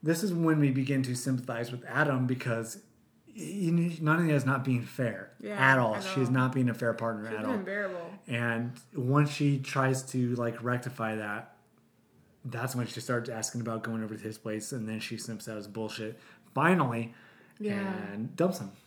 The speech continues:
Speaker 2: And she knew he was lying. We
Speaker 1: Yeah.
Speaker 2: always know. We know. You, she, because after she apologized for the shoe thing, she was like, "I'll change."
Speaker 1: Yeah.
Speaker 2: Which, you know, like I said, so I was saying to David, like, you don't, you, you can't never say you're gonna change because you are who you are, but you can say that I'm gonna try my,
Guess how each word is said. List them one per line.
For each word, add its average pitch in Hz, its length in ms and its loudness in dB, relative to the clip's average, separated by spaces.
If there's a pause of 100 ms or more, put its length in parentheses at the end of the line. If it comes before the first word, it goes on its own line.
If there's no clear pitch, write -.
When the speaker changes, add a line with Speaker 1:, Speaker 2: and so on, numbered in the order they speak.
(260)
Speaker 2:
And 311 120 8
she 466 140 8
knew 240 140 2
he 233 100 6
was 208 120 8
lying. 190 400 -2
We 320 120 6
Speaker 1:
Yeah. 277 40 8
Speaker 2:
always 208 260 4
know. 180 360 -6 (100)
We 311 160 2
know. 190 460 0
You, 226 200 -2 (160)
she, 339 540 6 (260)
because 302 200 0
after 339 240 10
she 269 160 0
apologized 240 420 2
for - 80 -6
the 202 80 -2
shoe 277 260 -4
thing, 196 460 -2 (460)
she - 100 -4
was 180 80 4
like, 240 140 4
"I'll 196 160 -2
change." 170 580 -8
Speaker 1:
Yeah. 107 200 -4 (280)
Speaker 2:
Which, 370 300 0
you 330 80 0
know, 285 60 6
like 233 200 6
I 233 60 4
said, 233 260 0
so 269 80 0
I 214 220 4
was 220 180 2
saying 277 200 2
to 226 40 -10
David, 247 220 4
like, 220 180 4
you 226 80 -4
don't, 311 300 -2
you, 269 200 0
you 269 140 0
can't 349 260 2
never 285 140 2
say 254 160 -2
you're 208 140 -2
gonna 190 140 -4
change 202 360 -2
because 208 420 -2 (220)
you 233 220 0
are 269 160 4
who 254 80 2
you 247 180 4
are, 208 400 2 (320)
but 247 140 10
you 254 120 6
can 339 380 2
say 254 140 2
that 220 120 6
I'm 233 180 4
gonna 262 180 0
try 226 240 -2
my, 208 220 -2